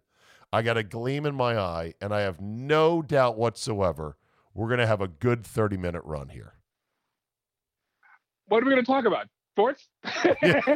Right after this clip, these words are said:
Speaker 2: <laughs>
Speaker 1: Not a sports fan, huh? Yeah. Oh,
Speaker 2: <laughs>
Speaker 1: uh, sports are endlessly fascinating on many levels. I wanna talk about the N B A Finals, Game One, Suns and,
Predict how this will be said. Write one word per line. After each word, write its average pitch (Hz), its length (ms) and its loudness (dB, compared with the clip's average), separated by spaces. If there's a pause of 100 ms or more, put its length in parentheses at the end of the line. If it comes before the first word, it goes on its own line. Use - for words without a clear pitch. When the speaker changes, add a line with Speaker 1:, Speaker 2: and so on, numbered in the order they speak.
(200)
Speaker 2:
<laughs> 208 340 -2
Speaker 1:
Not - 140 6
a - 20 -2
sports 240 260 6
fan, 185 180 6
huh? 208 260 4
Yeah. 254 280 0 (340)
Oh, 208 400 4
Speaker 2:
<laughs> - 40 -20
Speaker 1:
uh, 156 160 0 (280)
sports - 420 4
are 185 140 2 (100)
endlessly 131 640 -2 (140)
fascinating 113 600 -2
on 104 80 -4
many 113 140 -2
levels. 98 300 -2
I 107 40 0
wanna 113 120 -2
talk 113 200 -2
about 101 160 -2
the 104 120 -2
N 123 100 -2
B 131 120 0
A 127 100 2
Finals, 113 380 -2
Game 117 260 -6
One, 110 240 2
Suns 117 360 -2
and, 107 140 -4